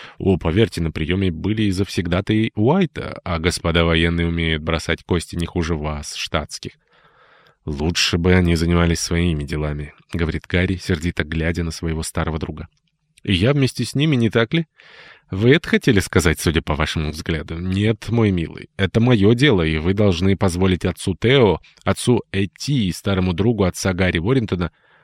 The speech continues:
объяснить, почему это мое дело». С этими словами полковник вытащил из кармана сверток. «Послушайте, Гарри, эти побрякушки, которые вы в порыве самых лучших чувств послали тем, кто вас любит и готов отрубить свои маленькие ручки, лишь бы избавить вас от ненужных страданий,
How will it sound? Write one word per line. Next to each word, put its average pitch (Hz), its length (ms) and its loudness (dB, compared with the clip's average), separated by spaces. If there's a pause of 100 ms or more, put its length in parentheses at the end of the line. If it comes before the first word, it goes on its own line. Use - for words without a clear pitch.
объяснить, 110 580 2
почему 92 400 0
это 80 280 -4 (120)
мое 87 340 0
дело». 69 340 -8 (380)
С - 120 -12
этими 90 260 2
словами 92 440 0
полковник 92 540 -4
вытащил 85 340 -4
из 76 80 -8
кармана 78 360 -4
сверток. - 420 -12 (640)
«Послушайте, 107 480 2
Гарри, 92 300 0 (540)
эти 127 240 4
побрякушки, 127 720 4
которые 80 360 2
вы 80 180 2
в - 80 -8
порыве 80 320 0
самых 80 380 -2
лучших 87 340 -4
чувств - 280 -4
послали 87 380 -2
тем, 87 260 -2
кто - 200 -4
вас 76 300 -4
любит 85 320 0
и 87 40 -6
готов 90 380 -4
отрубить 92 500 -2
свои 90 300 -2
маленькие 90 480 -2
ручки, 147 380 0
лишь 85 260 0
бы 82 200 -4
избавить 80 480 -4
вас 85 200 -4
от - 160 -10
ненужных 82 420 -4
страданий, 104 500 0